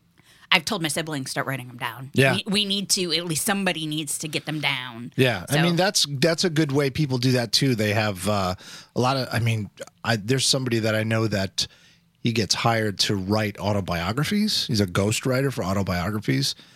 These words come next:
Speaker 2: And that is just, I
Speaker 1: That's
Speaker 2: mean,
Speaker 1: so cool.
Speaker 2: it's, I, I mean, you have to actually really own the craft of writing.
Speaker 1: Yeah.
Speaker 2: But, you know, think about how that would be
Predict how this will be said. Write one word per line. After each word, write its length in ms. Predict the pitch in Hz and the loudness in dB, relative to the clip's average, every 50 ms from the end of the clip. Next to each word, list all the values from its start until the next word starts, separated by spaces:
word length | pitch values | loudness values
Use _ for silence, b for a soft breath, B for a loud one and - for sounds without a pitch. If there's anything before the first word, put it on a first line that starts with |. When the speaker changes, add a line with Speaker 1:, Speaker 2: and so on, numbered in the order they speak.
| B B B B B B _ - | B B B B B B _ 0
Speaker 2:
And 440 | 110 110 107 104 101 98 92 87 | 2 2 2 2 0 0 -2 0
that 260 | - 117 113 120 135 131 | 0 0 0 2 0 0
is 240 | 110 95 90 - | 0 2 0 0
just, 800 | - - 95 87 - - - - - - - - - - - - - - | 0 0 0 2 4 4 2 2 0 0 -2 -2 -2 -4 -6 -6 -2 2
I 60 | 120 | 2
Speaker 1:
That's 40 | 120 | 2
Speaker 2:
mean, 100 | 117 104 | 4 2
Speaker 1:
so 160 | 98 233 196 151 | 0 0 -2 -2
cool. 440 | - - 165 151 - - - - - - | -4 -4 -4 -4 -6 -8 -12 -14 0 2
Speaker 2:
it's, 300 | - 135 - - - 113 - - | 2 4 4 4 2 2 2 2
I, 240 | 240 226 - - | 0 2 2 0
I 40 | 170 | 0
mean, 100 | 170 180 | 2 4
you 120 | 226 254 208 | 4 4 4
have 120 | 156 - - | 2 0 -2
to 80 | 135 | -2
actually 440 | 101 98 98 - - 110 98 90 80 - _ _ _ _ - - - - | -2 -2 0 0 0 0 0 -2 -4 -8 _ _ _ _ -20 -10 0 2
really 240 | 110 101 92 92 | 2 4 2 2
own 280 | - 113 123 120 113 98 | 2 2 4 4 4 2
the 80 | 90 - | 0 2
craft 360 | - - 110 85 76 - 110 | 2 2 2 2 0 -2 -4
of 100 | 92 90 | 0 2
writing. 320 | 135 156 147 117 101 87 B B B B | 2 2 2 0 -2 -6 B B B B
Speaker 1:
Yeah. 140 | - 190 185 | -2 0 4
Speaker 2:
But, 260 | 139 139 131 120 110 - _ _ | 4 4 4 2 0 -6 _ _
you 100 | 147 156 139 | 0 0 2
know, 260 | 117 101 90 90 - - _ _ _ _ _ _ - | 2 0 -2 -4 -6 -12 _ _ _ _ _ _ -4
think 260 | - - 160 156 - | 2 2 4 4 4
about 300 | 139 117 117 110 107 - | 2 2 2 2 0 0
how 400 | 110 123 117 113 104 101 98 - - | 0 0 0 0 0 -2 -4 -6 -4
that 260 | 104 117 110 110 98 | -2 -2 -2 0 -2
would 160 | 107 107 95 | -2 -4 -2
be 300 | 90 98 87 85 82 104 | -2 -2 -2 -2 -4 -8